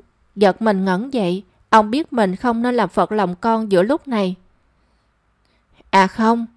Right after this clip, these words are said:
ba cười mình, ba cười mình lẩm cẩm thôi. Tội thằng Tân và Hạnh Lâm như vậy đáng bị đuổi lắm. Con đưa tờ quyết định cho ba,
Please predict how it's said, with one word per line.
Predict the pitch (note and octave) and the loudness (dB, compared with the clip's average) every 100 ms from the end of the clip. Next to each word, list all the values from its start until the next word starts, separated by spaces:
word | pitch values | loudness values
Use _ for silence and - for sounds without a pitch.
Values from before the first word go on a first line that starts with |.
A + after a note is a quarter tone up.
| _ _ | _ _
ba | A3 G#3+ | 2 2
cười | G#3+ G3+ | 2 0
mình, | G3 G3+ G3+ F#3+ _ _ _ _ _ _ | 2 0 -2 -6 _ _ _ _ _ _
ba | - G#3+ | 4 4
cười | G#3 G#3 F#3+ | 4 2 2
mình | F#3+ | 2
lẩm | F#3 F#3 | 2 0
cẩm | C4+ G3 A3 | -2 -4 -2
thôi. | B3 A#3+ A#3 G#3+ _ _ _ _ _ _ _ | 2 2 2 -2 _ _ _ _ _ _ _
Tội | F#3+ F3 F#3+ | 4 4 4
thằng | A#3 F3+ | -2 -4
Tân | A3+ A3 A3 | 0 0 0
và | G#3 | 0
Hạnh | G3 F#3 G#3+ | 0 -2 0
Lâm | A3 | 0
như | A3 A3 | -2 -2
vậy | G3 F3 | 0 0
đáng | F#3 A3+ D#4 | 0 -2 -2
bị | G#3+ | -2
đuổi | F3+ F3 | 2 2
lắm. | A#3 B3 D4+ G4 _ _ _ _ _ _ _ _ _ | 2 -2 -4 -10 _ _ _ _ _ _ _ _ _
Con | A3+ G#3+ G3+ | 6 6 6
đưa | G#3+ | 2
tờ | G#3 | 4
quyết | F3+ A#3+ C#4+ | 2 2 2
định | F3+ | 0
cho | F#3+ A3 | 0 0
ba, | A3 A3 A3 | 2 0 -2